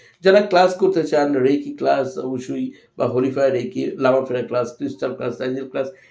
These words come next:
তারা আমাকে এসএমএস করতে পারেন WhatsApp-এ সরাসরি বা অনলাইন ভিডিও কলিং ক্লাসে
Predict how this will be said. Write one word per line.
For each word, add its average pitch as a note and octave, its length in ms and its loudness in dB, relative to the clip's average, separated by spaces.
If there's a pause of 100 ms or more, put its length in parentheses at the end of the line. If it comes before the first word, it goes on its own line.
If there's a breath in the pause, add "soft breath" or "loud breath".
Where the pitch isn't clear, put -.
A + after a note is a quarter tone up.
(140 soft breath)
তারা G3 220 6
আমাকে F3+ 360 0
এসএমএস E3+ 320 -2
করতে D#3+ 260 -4
পারেন D#3 280 0
WhatsApp-এ C3 580 -2 (400)
সরাসরি D#3 580 4
বা C#3 160 4
অনলাইন C3+ 540 0
ভিডিও B2+ 200 -6
কলিং B2 260 -4
ক্লাসে B2+ 340 -4